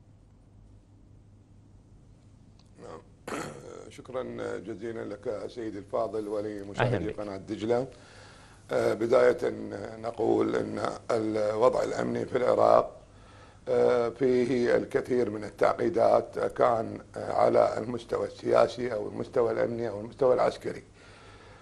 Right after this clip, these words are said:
Speaker 1: وحقيقة هذا ال-، هذه الفوضى وهذا ال-، يعني التخبط في ال-، الرؤية الأمنية هو يأتي من الكثير من العوامل والمعطيات التي هي مفروضة على الساحة،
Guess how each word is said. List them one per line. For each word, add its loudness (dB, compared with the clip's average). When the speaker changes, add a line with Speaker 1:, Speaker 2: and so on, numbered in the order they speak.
Speaker 1:
وحقيقة 10
هذا 4
ال-، 2
هذه 6
الفوضى 6
وهذا 4
ال-، -2
يعني -6
التخبط 0
في 2
ال-، -2
الرؤية 2
الأمنية -2
هو 10
يأتي 6
من 0
الكثير 4
من -2
العوامل 6
والمعطيات 4
التي 0
هي 6
مفروضة 0
على 4
الساحة، 2